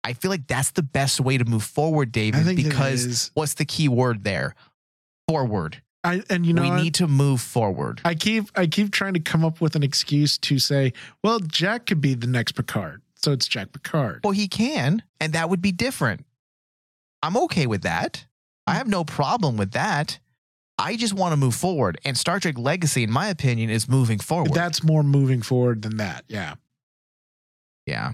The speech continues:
Speaker 2: And that's the problem. I'm, like, going, I wanna really actually defend actually conti-, staying the Star Trek Picard name.
Speaker 1: Yeah.
Speaker 2: But it's like, no, you're right. They gotta actually,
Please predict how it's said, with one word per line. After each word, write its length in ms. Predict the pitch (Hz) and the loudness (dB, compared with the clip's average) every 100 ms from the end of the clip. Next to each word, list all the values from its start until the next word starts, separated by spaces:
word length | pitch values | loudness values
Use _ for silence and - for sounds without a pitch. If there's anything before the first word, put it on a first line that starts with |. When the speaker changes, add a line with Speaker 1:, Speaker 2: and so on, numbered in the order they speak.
| - | 0
Speaker 2:
And 100 | 160 | 2
that's 180 | 190 180 | 2 0
the 80 | 175 | -2
problem. 500 | 170 160 139 127 151 | 0 0 0 0 0
I'm, 120 | 165 | 2
like, 160 | 180 | 0
going, 260 | 165 196 165 - - - - - _ - | 0 0 0 -2 -2 -2 -4 -8 _ -2
I 60 | 151 | 0
wanna 220 | 165 165 | 2 2
really 380 | 151 156 151 147 | 4 4 4 4
actually 280 | 143 131 143 | 2 0 0
defend 420 | 135 127 143 143 | 0 2 2 2
actually 380 | 143 131 143 131 | 2 2 0 0
conti-, 600 | - 208 - 247 254 165 151 - 208 | 0 0 2 0 2 2 2 -2 -2
staying 520 | 165 - 170 160 156 | -2 0 2 2 2
the 260 | 151 143 131 - | 2 2 0 -2
Star 260 | - - 147 | -2 0 0
Trek 180 | 156 - | 0 -2
Picard 440 | 131 - 143 127 - 139 | -4 0 0 -2 -6 -2
name. 600 | 123 151 127 107 104 110 _ | 2 2 2 -2 -6 -12 _
Speaker 1:
Yeah. 260 | 101 90 76 - | -4 -2 -2 -2
Speaker 2:
But 160 | 147 139 | 0 0
it's 160 | 135 | 0
like, 240 | 147 143 - - | 0 0 -4 0
no, 180 | 143 139 | 2 4
you're 220 | 143 147 | 4 2
right. 360 | 135 131 123 117 | 2 0 -2 -2
They 120 | 135 | 0
gotta 320 | 156 156 151 | 0 2 2
actually, 480 | 143 - 131 120 | 2 0 0 0